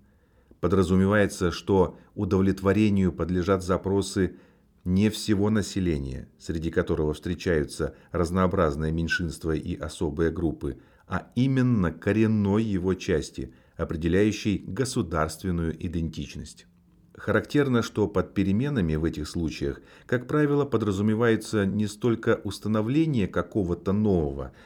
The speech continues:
более прогрессивного и справедливого порядка, сколько восстановление старого,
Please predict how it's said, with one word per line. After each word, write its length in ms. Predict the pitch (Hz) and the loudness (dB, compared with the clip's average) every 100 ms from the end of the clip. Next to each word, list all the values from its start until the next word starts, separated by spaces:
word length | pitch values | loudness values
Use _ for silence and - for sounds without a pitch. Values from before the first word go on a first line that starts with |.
| - | -14
более 360 | 92 113 98 98 | 0 4 6 4
прогрессивного 840 | 95 95 101 101 - 104 85 80 | 2 0 2 0 -2 -2 0 0
и 160 | - 92 | -2 -6
справедливого 720 | - 95 98 101 92 78 80 | -4 -2 -2 0 0 0 -2
порядка, 600 | 85 87 82 71 - 64 - - - | -2 -2 -2 -4 -10 -12 -16 -20 -16
сколько 420 | - 143 139 120 | 0 0 2 -2
восстановление 720 | 120 120 120 117 120 123 117 | -2 -2 0 2 2 2 0
старого, 640 | 113 - 101 76 67 67 | -2 -2 0 2 -2 -4